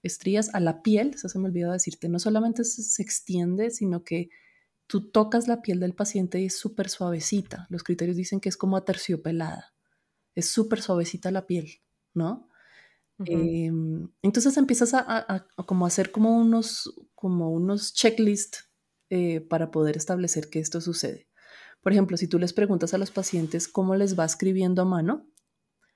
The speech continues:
Speaker 1: les duele o se cansan, y cuando, eh, empuñan la pluma o el lápiz, es muy chistoso que toman súper mal el lápiz. Lo tienen que tomar casi que con todos los dedos,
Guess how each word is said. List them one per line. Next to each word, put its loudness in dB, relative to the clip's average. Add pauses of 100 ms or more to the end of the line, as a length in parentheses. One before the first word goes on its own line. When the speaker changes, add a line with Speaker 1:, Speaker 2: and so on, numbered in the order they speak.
(760)
Speaker 1:
les 4
duele 4
o -2
se -4
cansan, -2
y -6
cuando, -2 (220)
eh, -4
empuñan 2
la -2
pluma 2
o 0
el 0
lápiz, 0 (300)
es -2
muy 2
chistoso -2
que -4 (220)
toman 4
súper 2
mal 0
el 0
lápiz. -6 (200)
Lo -2
tienen 2
que 0
tomar 2
casi -6
que -6
con 2
todos 0
los 2
dedos, 2